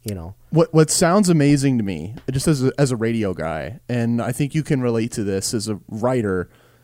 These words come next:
Speaker 2: if the Ducks make it in and Bama doesn't, to me the headline is,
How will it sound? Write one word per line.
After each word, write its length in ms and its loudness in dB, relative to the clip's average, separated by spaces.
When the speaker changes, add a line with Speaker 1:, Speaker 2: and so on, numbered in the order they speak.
Speaker 2:
if 280 2
the 140 2
Ducks 500 0
make 320 0
it 120 2
in 440 -4
and 280 -2
Bama 500 0
doesn't, 560 -2
to 160 0
me 320 4
the 140 0
headline 800 0
is, 560 -4